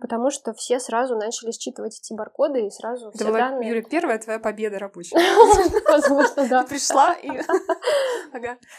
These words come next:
Speaker 1: Да, ну потом я выстраивала все эти
Speaker 2: А третья,
Speaker 1: процессы.
Speaker 2: третья волна что?
Speaker 1: Треть-,
Speaker 2: Третья
Speaker 1: третья,
Speaker 2: волна.
Speaker 1: это редакторы, я уже
Speaker 2: А,
Speaker 1: про
Speaker 2: это
Speaker 1: них
Speaker 2: уже те,
Speaker 1: рассказала.
Speaker 2: кто, собственно, создавал
Speaker 1: Каталог.
Speaker 2: каталог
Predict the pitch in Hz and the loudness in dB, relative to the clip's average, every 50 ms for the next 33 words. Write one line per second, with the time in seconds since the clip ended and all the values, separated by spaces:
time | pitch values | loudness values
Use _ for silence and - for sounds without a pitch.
0 | - - - - _ _ _ _ - - 220 214 277 262 262 262 254 247 254 311 | -20 -20 -20 -20 _ _ _ _ -12 -8 -2 0 2 4 4 4 2 2 2 4
1 | 302 294 285 285 311 311 294 214 240 285 277 277 254 240 - - - 277 269 262 | 6 6 6 6 6 4 4 4 4 4 4 4 4 0 -4 0 4 4 4 6
2 | 240 240 240 240 - - 247 240 - - - - 220 214 - - 262 277 339 349 | 4 2 2 2 2 0 0 0 -2 -8 -6 -6 -6 -4 -2 4 6 8 8 8
3 | 359 - - - - - 208 208 202 202 190 196 208 208 202 196 - - - 247 | 6 4 2 -2 2 2 2 2 0 -4 -6 -8 -8 -10 -14 -14 -14 -6 0 2
4 | 269 269 262 - - _ - - 196 277 302 302 320 - - 277 - 277 294 277 | 2 2 2 -2 -16 _ -12 -4 2 4 4 4 4 4 2 4 2 2 4 6
5 | 277 240 220 - - 220 - 202 202 _ _ - 226 220 214 269 233 226 240 240 | 6 6 6 4 -2 -10 -10 -10 -14 _ _ -10 -6 0 0 2 2 2 2 0
6 | 233 240 233 247 277 254 233 226 220 196 196 202 214 247 233 233 233 - 262 254 | 0 0 -2 0 0 0 0 0 -2 -2 -4 -4 -6 -6 -8 -6 -6 -8 -10 -8
7 | - - 233 220 220 - - 214 214 214 226 240 233 220 214 202 190 - 269 - | -10 -10 -12 -10 -10 -10 -10 -10 -10 -8 -6 -6 -6 -6 -8 -10 -10 -10 -4 0
8 | 262 233 220 202 190 202 226 349 370 - - | 0 0 2 0 -2 -2 -2 -6 -6 -8 -20